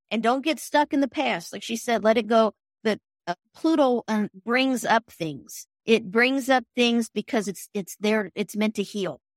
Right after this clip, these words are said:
It wants you to heal fully. And so you're gonna have memories come up, old hurts, people from the past might come back and trigger things. You could have triggers, traumatic triggers. It's okay. Talk to someone. It's okay to see a counselor.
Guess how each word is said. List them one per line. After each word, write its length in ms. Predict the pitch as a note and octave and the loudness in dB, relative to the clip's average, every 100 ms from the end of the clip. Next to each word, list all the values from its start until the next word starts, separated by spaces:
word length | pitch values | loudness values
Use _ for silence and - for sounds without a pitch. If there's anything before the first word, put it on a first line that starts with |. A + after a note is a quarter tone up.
| _ - | _ -4
It 100 | A3 | 0
wants 300 | A#3 B3+ - | 2 0 0
you 80 | B3 | -4
to 80 | G#3+ | -4
heal 460 | - B3+ A#3 G#3+ | -6 0 2 0
fully. 420 | - G#3 F#3+ D#3+ - _ _ _ _ _ _ _ _ _ - | -2 -6 -6 -8 -12 _ _ _ _ _ _ _ _ _ -2
And 160 | A#3 | 0
so 120 | - A3+ | 0 -2
you're 180 | G#3+ A#3+ | 0 2
gonna 160 | C#4+ | 2
have 280 | C#4+ D4+ C#4 | 2 2 2
memories 460 | C4 C#4+ D4 B3 - | 2 2 0 -2 -4
come 220 | A#3+ G3 | -6 -4
up, 180 | D#3+ - _ _ _ _ | -6 -10 _ _ _ _
old 280 | A3+ B3+ C4 | 2 2 2
hurts, 500 | C#4 C#4+ A3+ - - _ _ - | 2 2 0 -6 -16 _ _ -4
people 260 | C4+ A#3 | -2 -2
from 240 | - C#4+ C4+ | -2 2 2
the 80 | |
past 400 | A#3 C#4 C#4 - | 0 -2 -4 -6
might 220 | A#3+ G#3+ - | -6 -6 -4
come 220 | A3 G3+ | -4 0
back 320 | G3 E3 - _ _ _ G#3+ | 0 -2 -6 _ _ _ -4
and 180 | G3+ | -4
trigger 400 | - D4+ D4 A#3 | -2 -2 0 0
things. 440 | G#3 G3 E3+ E3 - | -2 -4 -4 -8 -10
You 100 | A3+ | -6
could 140 | - | -2
have 120 | B3 A#3+ | -2 -2
triggers, 540 | - E4 A3 D#3 - | -2 -2 -2 -6 -8
traumatic 520 | - B3+ C4 C#4 A3 | -4 -2 0 0 -2
triggers. 320 | - G3 D#3+ - _ _ _ _ _ _ - | -4 -8 -8 -14 _ _ _ _ _ _ -4
It's 200 | G#3+ B3 | -2 -2
okay. 320 | A#3+ D4 G#3+ | 0 0 -2
Talk 360 | - B3+ C4+ - | 0 0 0 -2
to 80 | |
someone. 540 | B3 A#3 A3 F#3+ D#3+ D3+ | -4 -2 0 -2 -6 -8
It's 140 | - | -6
okay 220 | A3 - B3 | -2 0 0
to 80 | |
see 180 | A3+ C4 | -2 -6
a 60 | B3+ | -2
counselor. 480 | C#4 C4 A#3+ G#3 | 0 0 0 -6